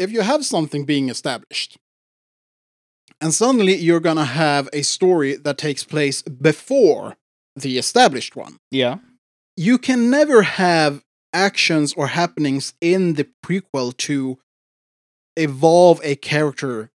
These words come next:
Speaker 1: beyond the point that is re-, already established. So if you have a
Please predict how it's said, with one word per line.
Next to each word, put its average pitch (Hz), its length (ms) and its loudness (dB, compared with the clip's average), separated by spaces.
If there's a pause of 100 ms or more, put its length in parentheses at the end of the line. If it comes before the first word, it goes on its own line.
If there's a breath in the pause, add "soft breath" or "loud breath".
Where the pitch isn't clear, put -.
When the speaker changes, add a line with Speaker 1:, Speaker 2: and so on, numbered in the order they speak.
(140)
Speaker 1:
beyond 147 440 2
the 139 80 -2
point 147 520 0
that 139 200 -6
is 131 280 -6
re-, 143 200 -8
already 131 400 -2
established. 123 680 -8 (1080)
So 202 120 4
if 202 200 4
you 202 100 2
have 175 260 0
a 156 320 0